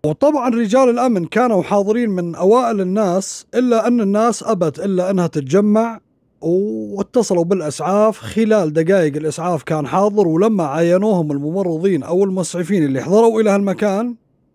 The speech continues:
قالوا الأشخاص هذول متوفيين، يعني ما في فائدة من، آه، إسعافهم على المستشفى. فخلوهم رجال الأمن في هالمكان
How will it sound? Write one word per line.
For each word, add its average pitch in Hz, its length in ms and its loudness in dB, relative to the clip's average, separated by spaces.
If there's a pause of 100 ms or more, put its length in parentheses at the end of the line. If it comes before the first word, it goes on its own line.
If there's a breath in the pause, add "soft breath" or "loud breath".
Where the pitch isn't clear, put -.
(680 soft breath)
قالوا 185 240 2
الأشخاص 180 440 -6
هذول 165 260 -2
متوفيين، 123 840 -6 (600 soft breath)
يعني 196 240 2
ما 202 160 2
في 170 140 -6
فائدة 180 400 0
من، 180 380 -6
آه، 147 340 -10
إسعافهم 156 480 -2
على 165 200 0
المستشفى. 107 680 -8 (720 soft breath)
فخلوهم 202 640 2
رجال 160 300 -2
الأمن 180 320 -6
في 180 200 -8
هالمكان 185 640 -4